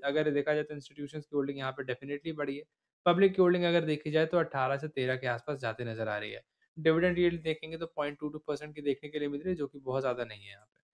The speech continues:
अब चार्ट्स पे देखा जाए तो पिछले बारी भी हमने डिस्कस किया था, देखो ऐसी कंपनी ऐसे ये मतलब अचानक से आके बंद हो तो होगी नहीं, तो लेकिन उसके हिसाब से अगर देखा जाए तो चार्ट पैटर्न के हिसाब से अगर यहाँ पे ट्रेड वगैरह लेते हो तब उसके अंदर कोई बहुत ज़्यादा दिक्कत नहीं है।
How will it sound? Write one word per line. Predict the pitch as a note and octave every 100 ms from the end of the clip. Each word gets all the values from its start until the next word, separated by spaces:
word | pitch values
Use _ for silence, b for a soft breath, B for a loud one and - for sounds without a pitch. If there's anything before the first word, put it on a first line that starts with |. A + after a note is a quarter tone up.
| _ _ -
अब | D#3+
चार्ट्स | F3 F3 F3
पे | F#3
देखा | F#3 G3
जाए | G#3
तो | A3+
पिछले | G#3 F#3 G3
बारी | F#3+ G3
भी |
हमने | G3 G3 G3
डिस्कस | F#3 G3+ F#3
किया | F3+ D3+
था, | F3
देखो | F#3 G3+
ऐसी | F#3 F#3+
कंपनी | F#3+ F3+ F#3+ F#3
ऐसे | F#3 G3 - D#3
ये | D#3 F3 F3+
मतलब | E3 D#3 F3
अचानक | E3 D#3+ D#3+
से | -
आके | E3 E3+
बंद | D3+ D3 D#3
हो | D#3+
तो | E3
होगी | D#3 D#3 D#3
नहीं, | F3 - _ _ E3+
तो |
लेकिन | E3 F3+ F3
उसके | - F#3
हिसाब | F3 F3
से | F#3
अगर | F3 E3+
देखा | D#3 D#3+
जाए | D#3+ E3+
तो | F3+
चार्ट | F3 D3 D3+ D#3
पैटर्न | D#3 E3+
के | E3
हिसाब | D#3 D3+ C#3
से | D#3+
अगर | D#3
यहाँ | C#3 C3+
पे | D3
ट्रेड | C#3+ C3+ C3+
वगैरह | C#3 C#3 C3
लेते | A2+ A2+
हो | -
तब | D#3
उसके | C#3+ -
अंदर | D3+ D3+
कोई | D3+
बहुत | C3+ C3
ज़्यादा | C3 C3
दिक्कत | B2+ - B2+ B2+
नहीं |
है। | C3+